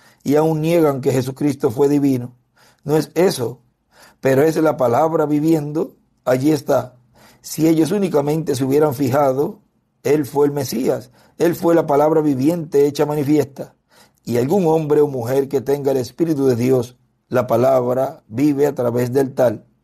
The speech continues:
Ese es el latido del corazón del predestinado, porque la palabra de Dios viene a ellos, y ellos son la palabra para el mundo. Letras escritas, leídas y sabidas de todos los hombres. Correcto.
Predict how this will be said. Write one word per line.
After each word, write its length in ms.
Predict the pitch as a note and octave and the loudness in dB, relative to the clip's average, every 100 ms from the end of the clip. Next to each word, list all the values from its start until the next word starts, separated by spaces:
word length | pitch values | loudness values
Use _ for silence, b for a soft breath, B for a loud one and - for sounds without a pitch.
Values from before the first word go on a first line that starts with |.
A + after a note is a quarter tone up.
| _ b b b _ | _ b b b _
Ese 560 | C3 D#3+ D#3 C#3 C3+ D3+ | 0 2 2 2 2 2
es 140 | - | -2
el 160 | C#3+ C#3+ | -4 0
latido 400 | C3 - C#3 C#3+ | 0 -2 -2 0
del 180 | C#3 A#2+ | 0 0
corazón 560 | C3+ B2 A#2+ C#3+ C#3 | 0 0 0 -4 -2
del 220 | B2+ C3+ - | -2 -2 0
predestinado, 800 | C3+ C3+ A#2+ C#3+ D3+ C3+ A#2+ - b b _ | 0 0 0 0 2 0 -2 -10 b b _
porque 400 | C#3 C#3 B2+ C3 | 0 0 0 0
la 160 | B2+ | 0
palabra 500 | A#2 A2 B2 C#3+ C#3+ | 0 0 2 0 0
de 120 | B2+ A2+ | -2 -4
Dios 440 | B2 D3+ E3+ - _ _ | -2 -2 -4 -10 _ _
viene 500 | G2+ A#2+ D#3 D#3+ D#3 | -8 0 0 2 0
a 100 | D#3 | 0
ellos, 420 | G3 C3 A#2+ - _ | 0 -2 -6 -10 _
y 180 | B2+ C#3+ | 0 2
ellos 260 | D3+ C#3+ | 2 2
son 240 | C#3 D#3 D3+ | 0 0 0
la 120 | C3 | 0
palabra 440 | B2 A#2+ D3 D3 | 2 2 2 0
para 180 | C#3+ D3+ | 0 0
el 60 | D3+ | 0
mundo. 440 | D#3 C#3+ A#2 A2+ _ _ _ _ | -2 -6 -8 -12 _ _ _ _
Letras 480 | - B2 D3 - A#2 | -4 0 0 -2 -6
escritas, 560 | B2 - C#3 D#3 C#3 A#2 | -6 -4 0 0 -2 -2
leídas 500 | B2 C#3 D#3+ C#3 B2 | 0 2 2 2 0
y 80 | A#2+ | -2
sabidas 580 | B2+ C#3 D#3 C3 A#2 - _ - | 0 2 2 0 -4 -10 _ -4
de 120 | C#3+ | -2
todos 240 | D3 C#3+ | 2 2
los 140 | D3 C3 | 2 2
hombres. 420 | C#3+ B2 A2+ - _ _ _ _ _ _ | 0 -4 -10 -14 _ _ _ _ _ _
Correcto. 640 | D#3+ D3+ D3+ A#2+ - A#2+ | -2 2 2 0 -12 -18